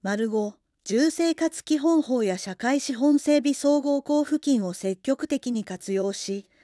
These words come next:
地元建設業が地域防災を請け負う体制を維持できる仕事量を確保する。自治体は後継者育成に力を入れる。丸六、各種制度の活用にあたっては税金慣能を参加資格要件から削除する。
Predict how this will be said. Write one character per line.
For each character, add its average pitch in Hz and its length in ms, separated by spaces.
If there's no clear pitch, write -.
地 208 160
元 277 280
建 320 220
設 320 320
業 285 240
が 185 140
地 247 240
域 294 180
防 302 220
災 233 280
を 185 100
請 180 200
け 247 60
負 277 140
う - 20
体 226 240
制 247 260
を 247 140
維 240 80
持 196 120
で 190 140
き - 120
る 220 100
仕 202 160
事 226 260
量 294 160
を 185 180
確 226 280
保 202 120
す 190 200
る。 175 260
自 202 100
治 - 140
体 277 220
は 269 120
後 269 300
継 294 180
者 285 220
育 - 200
成 277 240
に 277 140
力 277 420
を 262 60
入 208 100
れ 180 140
る。 170 240
丸 226 260
六、 175 380
各 208 180
種 320 200
制 339 240
度 247 100
の 196 140
活 196 280
用 233 200
に 233 160
あ 220 80
た 226 100
っ 226 60
て 247 160
は 214 140
税 247 260
金 311 260
慣 320 160
能 262 300
を 175 80
参 254 260
加 294 140
資 - 100
格 294 240
要 302 220
件 220 240
か 190 100
ら 170 140
削 233 260
除 202 160
す 190 160
る。 180 220